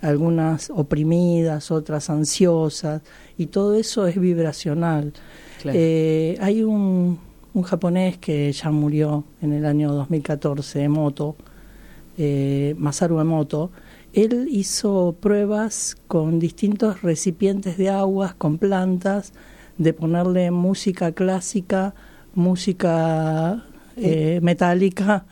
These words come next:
Speaker 2: Ah.
Speaker 1: todo tipo de música.
Speaker 2: Estímulos, ¿no?
Speaker 1: Estímulos fuertes, suaves, y veía cómo actuaba. El agua se precipitaba, la planta estaba hermosa,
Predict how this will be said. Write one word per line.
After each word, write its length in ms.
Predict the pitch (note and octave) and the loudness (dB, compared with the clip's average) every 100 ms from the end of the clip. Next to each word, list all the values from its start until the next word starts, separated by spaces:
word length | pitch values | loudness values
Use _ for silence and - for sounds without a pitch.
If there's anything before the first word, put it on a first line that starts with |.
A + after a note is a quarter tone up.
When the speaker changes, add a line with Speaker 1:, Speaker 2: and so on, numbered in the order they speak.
| - - | -20 -14
Speaker 2:
Ah. 100 | F3+ | 2
Speaker 1:
todo 180 | B3 B3 | 4 4
tipo 220 | A#3+ A3 | 2 2
de 40 | F#3 | 2
música. 560 | G3 F#3 F3+ - D#3+ F#3 | 0 -2 -6 -6 -4 -2
Speaker 2:
Estímulos, 760 | E3 - C4 F3+ E3 D3+ D3 | -2 0 2 4 4 2 0
¿no? 60 | E3 | 0
Speaker 1:
Estímulos 840 | F3+ B3+ B3+ B3 B3 C4 - - | 2 4 4 4 2 0 -2 -14
fuertes, 600 | - G#3+ G#3+ G#3+ A#3 A3 | 2 4 4 2 0 -2
suaves, 580 | - G3+ G#3 G#3 A3+ A#3 - - - | -2 0 2 2 0 -2 -16 -10 0
y 80 | G3+ | 4
veía 320 | G#3+ B3+ A#3+ | 4 2 0
cómo 280 | A#3+ A#3+ A#3 | 0 0 0
actuaba. 500 | - B3+ A3 F#3 F3+ | -2 0 2 2 2
El 80 | G3+ | 2
agua 200 | A3+ A3 | 2 0
se 160 | - | -2
precipitaba, 1040 | F#3 F#3 F3+ F#3+ F#3 A3+ A3 G#3+ G3+ G3 G3 - - - | -4 -4 -2 -4 -2 0 2 2 2 0 -4 -12 -20 -6
la 160 | F#3 E3+ | -2 0
planta 720 | E3+ G3+ G3+ G#3 G3 F#3 F#3 | 2 2 2 0 0 0 0
estaba 400 | F3+ - F#3+ F#3+ | -2 0 2 2
hermosa, 840 | F#3 F#3 A3 G3+ F#3+ - F#3+ F#3+ | 2 2 2 2 -2 -2 -2 -2